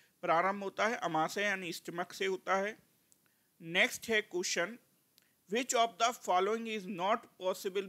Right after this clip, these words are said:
by a law of parliament under article three? यानी आर्टिकल थ्री के द्वारा क्या संभव नहीं है? तो इसका करेक्ट आंसर होगा admission of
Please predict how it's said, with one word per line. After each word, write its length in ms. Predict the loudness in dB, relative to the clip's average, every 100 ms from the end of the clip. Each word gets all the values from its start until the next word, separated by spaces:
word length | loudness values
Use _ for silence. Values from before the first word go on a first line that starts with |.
| 0
by 100 | 0
a 200 | 2 -2
law 480 | -2 -2 0 0 -2 -6
of 160 | -6 -6 _ -6
parliament 540 | -4 -4 -2 -2 -2 -6 -14
under 280 | -4 -2 0 0
article 420 | -2 -2 -8 -10 -10
three? 200 | -12 -12 -12 _ _ _ _
यानी 220 | -2 0 -2
आर्टिकल 580 | 0 2 0 -4 -8
थ्री 440 | -8 -10 -6 -4 -4 -8 -14 -20 -20 _ _ -2
के 120 | 0
द्वारा 340 | 2 2 2
क्या 420 | -2 -2 0 0
संभव 640 | -4 -8 -10 -6 -4 -4 -6 _ _ _ -16
नहीं 480 | -2 0 0 -2 -4
है? 140 | -12 _ _ _ _ _
तो 80 | -6
इसका 240 | -4 -4
करेक्ट 520 | -4 0 2 2 0 -2
आंसर 340 | -2 -4 -6
होगा 320 | -4 0 0
admission 640 | 0 -2 -2 -6 -4 -2
of 220 | 0 -2